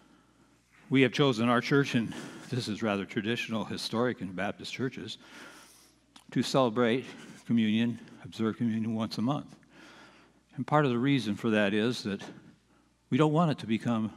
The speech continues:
commonplace, yet early believers practiced it every time they met. I suspect in a world of persecution that believers celebrating communion every time they met would never lose its meaning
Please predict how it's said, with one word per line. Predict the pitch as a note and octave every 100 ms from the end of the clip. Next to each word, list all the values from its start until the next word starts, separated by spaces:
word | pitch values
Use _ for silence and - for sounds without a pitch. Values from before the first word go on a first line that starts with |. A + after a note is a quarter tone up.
| - -
commonplace, | - F3 E3 G2 F#2 E2+ G#2+ B2+ - - _ _ - _ _ _ _ _ _ _ _ _ _ -
yet | B2+ A#2
early | B2+ A#2+
believers | G#2+ C3 D#3+ B2 A2
practiced | C#3 A#2 A2+ A#2+ -
it | A#2+
every | A#2 A#2+
time | C3 A#2+
they | B2
met. | B2 C#3+ A2 - - - _ _ _ _ _ - - - _ -
I | C#3 F3+
suspect | - - - - C3 E2 - - - - _ _
in | B2+ A#2 - - - - - -
a | B2
world | G#2+ C#3 C#3 C3 A2+
of | -
persecution | C3+ B2 - - B2+ B2 - G#2 F2+ - - _ _ _ _ _ _ _ _ _ -
that | A#2 G#2+
believers | A#2 C#3+ B2 G#2
celebrating | - C3 A2 A#2+ A2+
communion | - B2+ B2 G#2
every | A2 G#2+
time | G#2+ A2+
they | G#2+ F#2+
met | A2+ G2+
would | G#2
never | G#2 G2+
lose | G2 G2+ F#2
its | -
meaning | F#2+ G#2+ F2+